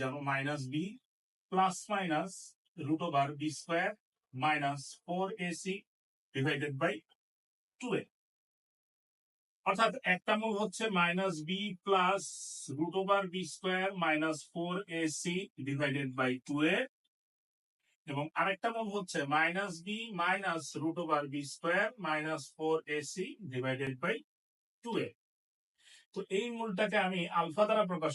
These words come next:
করলাম এবং এই মূলটাকে আমি বিটা দ্বারা প্রকাশ করলাম। তো দেখো, এখন আমরা চাচ্ছি মূল দ্বয়ের যোগফল বের করতে, মানে আলফা প্লাস বিটা। তার মানে এই দুটো আমরা অবশ্যই কি করব? যোগ করব। তো যোগ করলে দেখো এখানে লসাগুটা আমাদের কত?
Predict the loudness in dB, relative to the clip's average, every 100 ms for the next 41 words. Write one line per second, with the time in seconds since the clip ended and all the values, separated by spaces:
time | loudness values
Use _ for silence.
0 | -2 0 0 0 -4 -4 -6 -2 0 0
1 | -2 2 0 2 -2 -2 -6 -8 -6 2
2 | 2 4 2 -2 -6 -8 -8 -6 -2 -2
3 | -4 _ _ _ _ _ _ _ _ _
4 | _ _ -20 _ 4 6 6 2 2 0
5 | 2 2 2 0 0 0 -2 0 2 2
6 | 4 4 6 2 0 0 0 0 2 0
7 | -2 -6 -2 -2 0 0 2 0 0 6
8 | 4 6 4 4 -4 2 2 2 -4 _
9 | _ _ _ 4 4 0 2 2 2 0
10 | 2 2 4 4 4 2 0 -4 -4 -2
11 | 0 2 2 2 2 0 0 -4 -6 _
12 | _ _ _ _ _ _ 2 4 0 0
13 | -2 0 2 2 2 2 0 0 0 0
14 | 2 2 2 -2 -2 -4